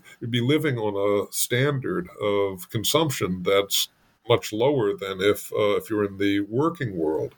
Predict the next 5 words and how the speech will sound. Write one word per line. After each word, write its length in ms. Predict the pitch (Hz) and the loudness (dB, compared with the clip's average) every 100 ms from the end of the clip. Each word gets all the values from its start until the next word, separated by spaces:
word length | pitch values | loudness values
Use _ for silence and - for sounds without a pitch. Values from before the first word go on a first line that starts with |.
| - | -4
Ironically, 920 | 113 107 113 135 185 175 113 101 90 - _ _ _ _ _ | -2 0 -2 0 0 0 0 0 -2 -8 _ _ _ _ _
not 320 | 107 123 127 113 | 0 2 2 0
at 140 | 98 | -2
the 80 | 101 | -4
bottom 580 | 87 101 110 110 90 | -2 0 2 0 -4